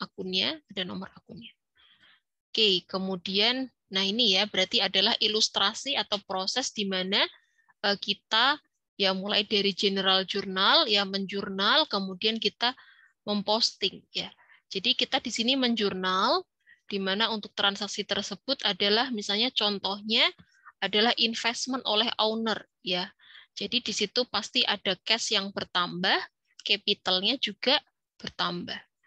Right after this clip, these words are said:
Ya, cash bertambah di debit, capital bertambah di kredit ya, sebesar lima belas ribu. Nah, di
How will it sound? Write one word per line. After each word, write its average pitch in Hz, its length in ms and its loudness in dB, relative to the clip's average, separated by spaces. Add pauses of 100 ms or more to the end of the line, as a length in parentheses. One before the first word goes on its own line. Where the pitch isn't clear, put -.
(200)
Ya, 185 160 2
cash - 320 -2
bertambah 220 480 2
di 202 160 -6
debit, 190 480 0 (400)
capital 208 560 -2
bertambah 190 560 -2
di 330 240 0 (400)
kredit 196 400 -4 (400)
ya, 180 240 -6 (320)
sebesar 214 560 -2
lima 208 240 0
belas 190 320 -4
ribu. - 320 -14 (560)
Nah, 180 160 -2
di - 160 -2